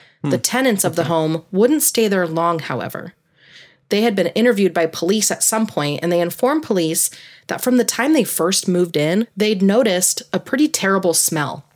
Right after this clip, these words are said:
Speaker 2: almost like rotten meat, coming from somewhere inside of the home.
Speaker 1: Hmm.
Speaker 2: They also noted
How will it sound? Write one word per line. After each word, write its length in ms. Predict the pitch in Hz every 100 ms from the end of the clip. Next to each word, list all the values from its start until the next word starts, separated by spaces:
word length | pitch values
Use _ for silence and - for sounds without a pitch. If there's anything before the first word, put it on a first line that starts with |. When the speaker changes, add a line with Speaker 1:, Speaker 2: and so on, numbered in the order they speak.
| _ -
Speaker 2:
almost 360 | 196 247 247
like 200 | 190 170
rotten 400 | 165 170 165 165
meat, 440 | 170 175 135 - - - - - _
coming 340 | - 208 214 214
from 160 | 202
somewhere 400 | 175 185 180 165
inside 340 | 151 160 165 151
of 100 | 139
the 100 | 139
home. 360 | 160 131 - -
Speaker 1:
Hmm. 380 | 160 135 127 135 - - -
Speaker 2:
They 160 | 196
also 340 | 208 254 - 202
noted 460 | 175 170 165 190